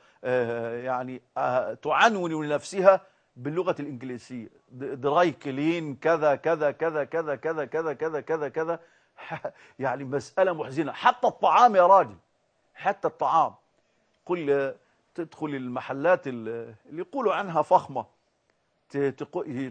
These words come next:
ت-، تق-، ت-، تقول له، أو تسمع واحد بجوارك بيقول له:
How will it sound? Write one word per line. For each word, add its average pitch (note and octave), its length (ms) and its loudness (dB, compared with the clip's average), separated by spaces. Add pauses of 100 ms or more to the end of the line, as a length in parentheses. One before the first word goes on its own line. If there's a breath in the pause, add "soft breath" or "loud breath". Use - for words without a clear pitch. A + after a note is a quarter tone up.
ت-، C3 360 -10
تق-، - 260 -14
ت-، C#3 140 -12
تقول D#3+ 420 -6
له، C#3+ 320 -4
أو C3 120 -4
تسمع C3 680 -2
واحد D3+ 400 -2
بجوارك C#3+ 360 0
بيقول E3 380 -8
له: E3 140 -4